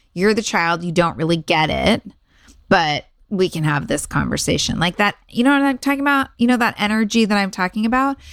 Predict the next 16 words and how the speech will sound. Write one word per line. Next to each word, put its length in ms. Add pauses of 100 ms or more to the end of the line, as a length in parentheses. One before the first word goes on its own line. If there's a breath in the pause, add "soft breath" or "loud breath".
(140 loud breath)
It 160
creates 460
a 80
barrier. 600
It 160
makes 420
it 160
so, 520 (480 soft breath)
and, 200
and 100
our 100
kids 340
are 120
aware 420
of 120
it, 460